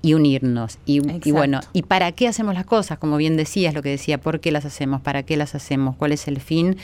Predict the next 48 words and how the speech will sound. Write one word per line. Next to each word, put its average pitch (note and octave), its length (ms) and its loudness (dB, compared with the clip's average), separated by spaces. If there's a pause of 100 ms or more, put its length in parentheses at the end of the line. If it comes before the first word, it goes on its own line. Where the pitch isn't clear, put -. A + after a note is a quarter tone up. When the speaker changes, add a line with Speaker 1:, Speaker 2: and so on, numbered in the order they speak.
(360)
Speaker 1:
¿Y C#3+ 220 2
cuál D#3+ 200 0
es E3+ 160 -2
el D#3 180 2
valor D#3 320 0
que E3 100 -6
tiene D3+ 220 -2
todo C3+ 200 -4
esto? B2 380 -6
Que, C3 160 0
digo, C#3 200 2
todo D#3+ 260 -2
lo D#3 80 0
que D3+ 120 -2
nosotros C#3+ 340 -6
tenemos D3 380 0
a D#3 40 0
nuestro C#3 300 -2
haber, C#3 380 -2
haber C#3+ 340 0
es C3 100 -4
para C3+ 480 -4
poder C#3 320 0
devolverlo C#3 560 0
y C#3 60 -2
servir C#3 400 -4 (180)
y B2 140 -4
darlo B2+ 260 -2
a B2+ 60 0
la B2 100 -2
sociedad. C3 460 -2 (420)
Entonces, G3 280 0
¿qué - 100 -4
hicieron C3 460 0
todas B2 280 -6
ustedes A2+ 580 -6 (180)
con B2+ 180 0
todo B2 180 2
esto? - 240 -4 (680)
Speaker 2:
Primero, A#3 380 4
lo, G#3+ 220 6
lo F#3 160 2
primero B3 360 4
que A3+ 140 0
pusimos A3 640 2
en F3 140 4
juego B3+ 400 4
fue, A#3+ 500 2